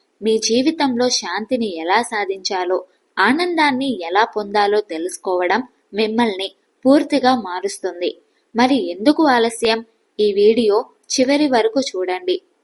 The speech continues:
ఒక్క క్షణం మిస్ అయితే మీరు మీ జీవితానికి అవసరమైన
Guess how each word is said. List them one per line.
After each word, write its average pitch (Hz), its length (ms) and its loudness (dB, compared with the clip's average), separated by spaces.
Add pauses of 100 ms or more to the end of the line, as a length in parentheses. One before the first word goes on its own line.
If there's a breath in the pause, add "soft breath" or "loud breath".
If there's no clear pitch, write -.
(120)
ఒక్క 240 260 4
క్షణం 254 460 -2
మిస్ 202 260 -6
అయితే 190 400 0 (260)
మీరు 202 440 4 (220)
మీ 226 160 2
జీవితానికి 269 1000 0
అవసరమైన 196 800 -4